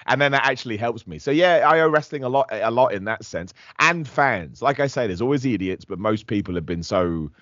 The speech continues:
gracious about it that it's helped. And over time, it makes you go, "Oh, it's okay.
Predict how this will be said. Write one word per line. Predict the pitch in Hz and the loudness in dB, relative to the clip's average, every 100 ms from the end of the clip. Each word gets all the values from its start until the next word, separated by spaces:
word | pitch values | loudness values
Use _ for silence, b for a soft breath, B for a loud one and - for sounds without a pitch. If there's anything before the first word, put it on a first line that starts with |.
| b | b
gracious | - 143 147 117 - | 0 2 2 -2 -8
about | 87 78 76 | -6 -4 -4
it | 85 | -6
that | 101 | -6
it's | 101 | -4
helped. | 143 101 82 - | 0 0 -2 -10
And | 98 | 0
over | 107 95 | 0 0
time, | - 113 104 | -4 -2 0
it | |
makes | 101 98 - | -4 -8 -8
you | |
go, | 104 107 | -4 -2
"Oh, | 143 | 0
it's | 127 135 | 0 -2
okay. | 127 143 120 71 | -4 -2 -4 -4